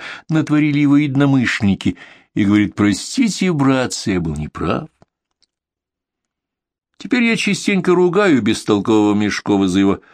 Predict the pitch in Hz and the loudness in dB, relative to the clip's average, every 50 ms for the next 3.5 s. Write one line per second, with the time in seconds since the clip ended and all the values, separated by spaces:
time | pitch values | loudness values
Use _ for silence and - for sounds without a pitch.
0 | - - _ - 98 104 107 110 101 87 90 104 117 117 107 92 92 101 98 98 | -20 -18 _ -2 0 2 2 2 0 0 0 0 2 2 0 2 2 2 2 2
1 | 98 95 90 - - - _ _ - - 98 101 104 104 - - 107 107 101 - | 2 0 -2 -4 -12 -20 _ _ -6 -2 0 2 2 2 0 2 0 0 0 -2
2 | - - 110 92 - - - - - 92 87 85 80 76 82 104 127 131 131 - | -4 -6 -6 -4 -6 -8 -10 -6 -2 -2 -2 -2 -2 -2 -2 0 0 0 0 -2
3 | - - 101 95 - - - - - | -4 -6 -6 -6 -6 -8 -14 -16 -18